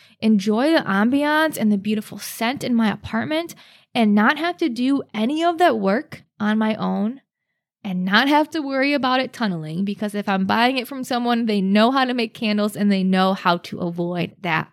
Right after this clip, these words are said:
problem. So that's one example of something that people have told me that they struggle with, that their business is too simple. From their perspective, they are a maker. They love to make things. It seems simple to them.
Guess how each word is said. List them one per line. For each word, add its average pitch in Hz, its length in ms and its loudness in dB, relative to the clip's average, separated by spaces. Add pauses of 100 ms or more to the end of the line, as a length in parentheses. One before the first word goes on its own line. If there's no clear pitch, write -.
(100)
problem. 190 800 -8 (600)
So 240 220 2
that's 277 320 0
one 349 160 4
example 226 640 2
of 196 180 0
something 277 460 -2
that 269 340 -2
people 269 400 -2
have 247 220 -2
told 220 300 0
me 214 340 2
that 202 200 0
they 202 140 0
struggle 220 460 -2
with, 190 220 -4
that 185 240 -6
their 202 220 2
business 202 440 -2
is 202 200 -4
too 196 160 -8
simple. 262 720 -6 (520)
From 226 280 2
their 226 260 4
perspective, - 920 -4 (160)
they 226 200 2
are 220 240 0
a 202 80 4
maker. 190 720 -2 (420)
They 220 360 2
love 220 340 0
to 214 100 0
make 202 320 2
things. 190 380 -2
It - 160 -6
seems 247 420 -2
simple 214 360 -2
to 196 120 -2
them. 208 480 0